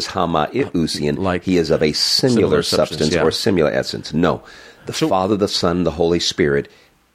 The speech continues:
Speaker 2: simple, one God, eternally existing in three persons, so that we could then go to this concerning the unity of the Trinity, right?
Speaker 1: Right.
Speaker 2: That, that,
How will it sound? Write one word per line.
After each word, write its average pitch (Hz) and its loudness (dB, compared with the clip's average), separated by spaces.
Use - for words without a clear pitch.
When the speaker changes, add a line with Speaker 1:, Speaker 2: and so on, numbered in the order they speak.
Speaker 2:
simple, 73 -2
one 87 2
God, 80 2
eternally 82 0
existing 76 -2
in 73 0
three 78 0
persons, - 0
so 143 2
that - -2
we 113 2
could 95 0
then 95 4
go 95 2
to - 0
this 87 -2
concerning 82 0
the 82 0
unity 82 0
of 76 0
the 76 -2
Trinity, - -2
right? 76 2
Speaker 1:
Right. 95 -2
Speaker 2:
That, 76 -2
that, 73 0